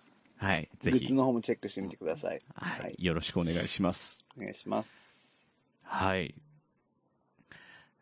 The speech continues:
Speaker 1: でですよ。前回ね、
Speaker 2: うんうん。
Speaker 1: あの、まあ、前々回熊さんにやっていただいて、切れ長を。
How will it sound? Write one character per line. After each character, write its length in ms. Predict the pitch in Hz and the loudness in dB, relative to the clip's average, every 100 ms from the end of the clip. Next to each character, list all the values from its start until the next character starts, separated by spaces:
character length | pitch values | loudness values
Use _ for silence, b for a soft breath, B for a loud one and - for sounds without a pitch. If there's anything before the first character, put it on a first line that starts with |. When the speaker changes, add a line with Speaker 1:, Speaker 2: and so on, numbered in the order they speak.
| _ - | _ 0
Speaker 1:
で 100 | 98 | 0
で 100 | 85 | 0
す 180 | - | 0
よ。 140 | 78 - - _ _ _ - | -2 -2 -10 _ _ _ 0
前 220 | - 123 107 | 2 2 4
回 260 | 98 82 | 2 4
ね、 240 | 104 208 - _ _ _ _ _ _ _ _ | 4 4 0 _ _ _ _ _ _ _ _
Speaker 2:
う 80 | 147 | -4
ん 40 | |
う 40 | 131 | 2
ん。 40 | |
Speaker 1:
あ 140 | 95 90 | 2 2
の、 480 | 85 85 82 67 73 | 2 2 0 -2 0
ま 100 | 147 | 0
あ、 60 | 113 | 2
前 160 | 160 202 | 2 2
々 200 | 285 269 | 0 2
回 160 | 139 | 0
熊 280 | - 131 139 | 2 0 2
さ 120 | 123 | 0
ん 60 | 95 | 0
に 80 | 82 | 0
や 100 | 82 | 0
っ 20 | |
て 160 | - | -2
い 60 | 85 | -4
た 100 | - | -4
だ 140 | 87 85 | -2 -2
い 80 | |
て、 240 | 85 98 82 | 0 0 0
切 140 | - | -2
れ 80 | 87 | -2
長 260 | 82 82 82 | 0 0 0
を。 200 | 90 | 0